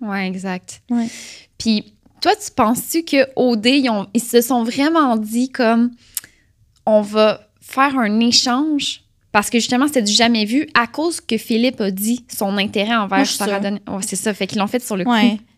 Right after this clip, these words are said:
Speaker 2: Puis j'imagine, ben, peut-être pas sur le coup, peut-être qu'eux, ils savaient depuis un bout qu'ils savaient embrasser les deux. Je veux dire, les nounous dans les maisons,
Speaker 1: Mhm.
Speaker 2: ou je sais pas comment que la maison, tu sais, c'est même pas la maison des exclus, c'est comme, ils étaient là toute seule. Ça
Speaker 1: Ouais.
Speaker 2: devait faire au moins comme une semaine ou deux.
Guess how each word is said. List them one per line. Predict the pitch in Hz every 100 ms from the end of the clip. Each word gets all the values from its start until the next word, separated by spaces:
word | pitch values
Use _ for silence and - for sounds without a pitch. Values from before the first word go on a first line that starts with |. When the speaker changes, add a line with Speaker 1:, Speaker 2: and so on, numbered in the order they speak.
| -
Speaker 2:
Puis | 240
j'imagine, | 240 233 240 294 254
ben, | 240
peut-être | 285 247
pas | 381
sur | 392 247
le | 214
coup, | 277
peut-être | - 349 -
qu'eux, | 247
ils | 262
savaient | 220 208
depuis | 226 220
un | 208
bout | 202 240 -
qu'ils | 233 226
savaient | 214 196
embrasser | 196 196 196 226
les | 208 190
deux. | 220 214
Je | 208
veux |
dire, | 190 202
les | 202
nounous | 202 208 233
dans | 220
les | 202
maisons, | 196 190 208 233 240
Speaker 1:
Mhm. | 233
Speaker 2:
ou |
je | 226
sais | 214
pas | 240
comment | 220 208
que | 214
la | 190
maison, | 190 190 190 220
tu | 233 _ -
sais, | 226
c'est |
même | 208 208
pas |
la | 233
maison | 202 202 220
des | 214 196
exclus, | 196 226 262
c'est | -
comme, | 208 196 190 - _ _ _
ils | 202
étaient | 196 202
là | 202 214
toute | 220 208 -
seule. | - 226 240 277 - 233
Ça | 220
Speaker 1:
Ouais. | 208
Speaker 2:
devait | 208 202
faire | 220 220
au | 214
moins | 214 226
comme | 226 208
une | 214 214
semaine | - 208 202 233 277
ou | 214
deux. | 196 208 294